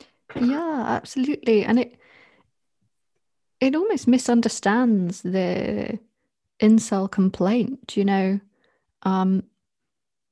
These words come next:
because, like, hey, look, you know, I'm, <laughs> uh, I'm not gonna lie and say that, you know, dating in the, in the modern world of whatever is, is easy for everyone. That's obviously a ridiculous proposition to make. And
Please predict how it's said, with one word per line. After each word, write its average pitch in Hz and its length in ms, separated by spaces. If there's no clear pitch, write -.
because, 226 300
like, 226 240
hey, 262 160
look, 233 320
you 208 60
know, 190 160
I'm, 220 340
<laughs> 190 720
uh, 196 520
I'm 220 140
not 302 140
gonna 240 120
lie 185 300
and 175 200
say 175 240
that, 180 140
you 208 120
know, 165 340
dating 180 440
in 170 120
the, 170 160
in 175 160
the 170 80
modern 175 400
world 175 500
of 180 100
whatever 175 400
is, 175 260
is 180 160
easy 202 300
for 175 160
everyone. - 520
That's - 280
obviously 190 440
a 180 40
ridiculous 180 680
proposition 175 520
to - 100
make. - 320
And 180 220